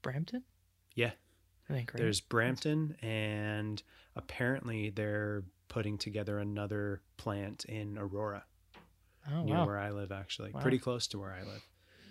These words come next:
Speaker 1: Cool.
Speaker 2: And I've seen a couple driving around my area.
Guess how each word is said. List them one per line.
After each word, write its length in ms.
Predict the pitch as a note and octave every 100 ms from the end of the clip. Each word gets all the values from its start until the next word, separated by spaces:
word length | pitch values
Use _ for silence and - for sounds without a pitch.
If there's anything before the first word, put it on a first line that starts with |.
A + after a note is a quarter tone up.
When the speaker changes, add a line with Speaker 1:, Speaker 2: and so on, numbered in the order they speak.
| - -
Speaker 1:
Cool. 80 | G#2+
Speaker 2:
And 420 | G2+ C3+ D3+ G2+ - _ _ -
I've 100 | -
seen 200 | C#3+ C#3
a 60 |
couple 580 | A2 - G#2+ - C3 C3+ - _
driving 360 | - A#2 A#2 A#2
around 540 | A2+ A#2 A#2+ A#2+ A#2+ A2 - -
my 240 | A2 G#2+
area. 460 | G#2 G#2+ A#2+ C#3+